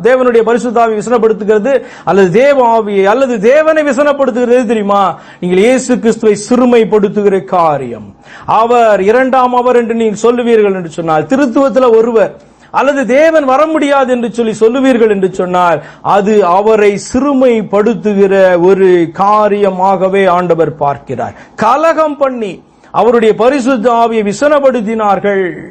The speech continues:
அதனால் அவர் அவர்களுக்கு சத்துருவாக மாறி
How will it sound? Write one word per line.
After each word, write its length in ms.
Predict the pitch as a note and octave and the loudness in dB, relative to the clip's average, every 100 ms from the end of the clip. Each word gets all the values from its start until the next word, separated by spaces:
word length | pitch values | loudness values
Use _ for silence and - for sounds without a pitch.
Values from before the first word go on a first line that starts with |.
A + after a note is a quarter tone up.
| - - - - | -20 -20 -20 -10
அதனால் 500 | - G3+ A#3 A3+ G#3+ | -2 0 2 2 2
அவர் 400 | F#3+ G3+ A3+ A3 | 2 0 2 2
அவர்களுக்கு 640 | G3+ G#3 A#3 A3+ A3 A3 G#3+ - | 2 2 2 2 0 -2 -4 -2
சத்துருவாக 720 | A3+ A3 C#4+ B3 A3 G#3 G3+ | -4 -2 -2 0 0 0 -2
மாறி 520 | F3 F3+ F#3+ F3+ D3+ | -2 0 0 -2 -6